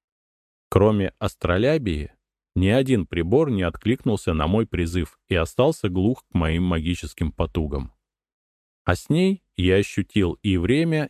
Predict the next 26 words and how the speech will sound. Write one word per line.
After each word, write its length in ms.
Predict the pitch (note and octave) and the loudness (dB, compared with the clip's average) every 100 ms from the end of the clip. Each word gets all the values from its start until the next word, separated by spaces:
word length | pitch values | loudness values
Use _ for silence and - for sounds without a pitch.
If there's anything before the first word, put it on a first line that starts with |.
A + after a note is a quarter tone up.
| - | -2
и 120 | G2 | -2
пространство, 840 | - D#2+ D#2 - C3+ F3 - C#3 A2 | 0 -2 -2 0 0 0 -2 -2 0
для 160 | F#2 | -2
чего 320 | - F2+ G2 | -4 0 2
она 220 | B2 A#2+ A#2 | 2 0 -4
и 160 | G#2 | -6
была 280 | E2 D2+ E2+ | -4 -2 -2
предназначена. 960 | - F2+ E2+ E2 F2 D2+ - D2 - - _ _ _ _ _ _ _ - | -2 -4 -2 -2 -2 -4 -6 -10 -10 -14 _ _ _ _ _ _ _ -10
В 80 | E2+ | -2
древности 720 | F#2+ E3 F#3 G#2+ - - - _ _ | 2 2 2 -2 -6 -12 -12 _ _
астролябию 760 | - - - F#2 C#3+ F3+ C3 F2+ | -6 -4 0 2 2 2 2 0
использовали 680 | E2+ - F#3 E3 G2+ D#2+ D2+ | -2 0 0 2 0 0 -2
для 200 | E2 F2 | 0 0
определения 680 | - F2+ F2 G#2+ D#3+ D3 A2 | 0 -2 2 2 2 0 0
точного 500 | A#2 A#2+ - A2+ A2+ | 0 -2 0 0 2
времени, 560 | A2+ G2 D#2+ C#2+ C2 - _ _ _ _ _ - | 2 0 -2 -6 -10 -14 _ _ _ _ _ -2
а 120 | F2 | 0
потом 420 | E3+ G3 A#3 F#3 | 2 0 2 2
уже 180 | F#2 E2 | 2 0
для 220 | D2+ B2 | 0 0
навигации, 920 | D3+ B2 G#2+ F2+ D#2 - - C#2 - _ _ | 2 0 0 0 -2 -2 -4 -4 -8 _ _
определяя 680 | F2 D#2+ F#2+ F2 G2 F#2+ E2 | -4 0 -2 0 0 2 0
долготу 640 | D#2 E2 E2+ F2+ - G#3 - - | -2 -4 -2 -2 0 -2 -2 -4
и 80 | G2 | -4
широту 500 | - F2 E2+ - E2+ | -2 -2 -2 -2 -6
точки, 540 | - F#3 - - D3+ | 0 -2 -2 -6 -6